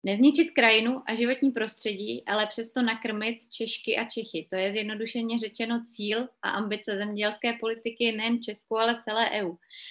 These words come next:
A koronavirová pandemie a nyní samozřejmě také válka na Ukrajině výrazně mění pravidla hry.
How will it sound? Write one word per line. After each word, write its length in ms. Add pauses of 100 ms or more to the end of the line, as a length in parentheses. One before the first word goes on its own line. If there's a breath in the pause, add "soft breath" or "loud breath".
(400 loud breath)
A 400 (720)
koronavirová 640
pandemie 640 (160)
a 140
nyní 280
samozřejmě 480
také 240
válka 340
na 160
Ukrajině 520
výrazně 460
mění 380 (180)
pravidla 400
hry. 300